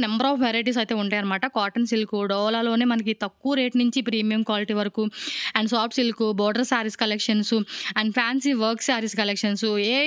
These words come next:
to Z అండి, చాలా అంటే చాలా varieties ఉంటాయి. So అన్నీ ఒకే వీడియోలో చూపించాలంటే కష్టం కాబట్టి, ఆ, కొత్తగా వచ్చిన varieties ఏవైతే ఉన్నాయో కొన్ని samples మనకి ఈ వీడియోలో చూపించేస్తారనమాట. So మీకు ఏదైనా పర్టికులర్గా ఈ వీడియో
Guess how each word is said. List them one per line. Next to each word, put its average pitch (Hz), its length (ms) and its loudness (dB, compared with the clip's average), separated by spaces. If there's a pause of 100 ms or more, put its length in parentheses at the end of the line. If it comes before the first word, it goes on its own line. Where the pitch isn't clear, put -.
(240)
to 320 160 0
Z 226 280 0
అండి, 202 140 0 (100)
చాలా 214 300 0
అంటే 262 180 -2
చాలా 220 260 0
varieties 220 380 0
ఉంటాయి. 240 300 0 (360)
So 277 140 2
అన్నీ 349 360 0 (120)
ఒకే 294 200 0
వీడియోలో 285 260 2
చూపించాలంటే 240 460 0
కష్టం 220 280 -2
కాబట్టి, 214 280 -2 (420)
ఆ, 311 40 0 (200)
కొత్తగా 285 280 0
వచ్చిన 277 200 2
varieties 240 300 0
ఏవైతే 226 240 -2
ఉన్నాయో 285 200 0
కొన్ని 233 180 2
samples 202 380 0
మనకి 208 200 -2
ఈ - 60 0
వీడియోలో 208 280 2
చూపించేస్తారనమాట. 185 840 -2 (440)
So 220 60 -2 (120)
మీకు 233 180 0
ఏదైనా 247 200 0
పర్టికులర్గా 277 440 0
ఈ 254 80 2
వీడియో 262 160 2